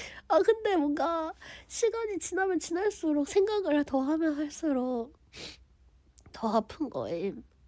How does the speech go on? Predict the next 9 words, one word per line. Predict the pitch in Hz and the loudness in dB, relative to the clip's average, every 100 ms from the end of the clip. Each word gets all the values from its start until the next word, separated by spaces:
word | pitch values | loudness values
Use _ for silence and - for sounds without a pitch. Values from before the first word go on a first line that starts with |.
| _ - - - - _ _ | _ -20 -20 -20 -20 _ _
그래가지고, | - 277 254 233 226 220 - _ | -6 -2 -2 -4 -6 -8 -10 _
아, | - 233 | -2 0
이거 | 233 254 240 240 | 0 0 -2 -2
고민하는 | 254 247 302 285 247 226 | 0 2 4 2 0 -4
시간에 | - 247 233 220 | -6 -6 -6 -6
그냥 | 208 226 220 | -6 -4 -2
응급실 | 233 294 - 214 | -2 -2 -4 -8
갔겠다 | 214 202 302 - 226 208 | -8 -6 -6 -6 -6 -6
이러면서, | 220 240 247 240 | -6 -6 -8 -8